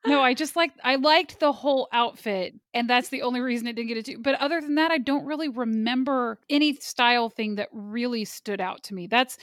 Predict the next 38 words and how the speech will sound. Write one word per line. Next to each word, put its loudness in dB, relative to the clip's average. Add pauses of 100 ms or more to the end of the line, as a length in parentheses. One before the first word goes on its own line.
(260)
kind 0
of -4
why 4
I -4
think -8
I -4
did -6
it -6 (120)
as -8 (100)
threes -8
across -6
the -14
board, -2
was -2
I -2
felt -4
like -4 (140)
when -2
I -2
thought 0
about 0
the -12
set -6
and -10
the -8
style -8
and -10
the -10
storyline -8
and -8
the -10 (160)
Christmas, -4
nothing 2
really -2
stood -6
out -6
to -12
me -10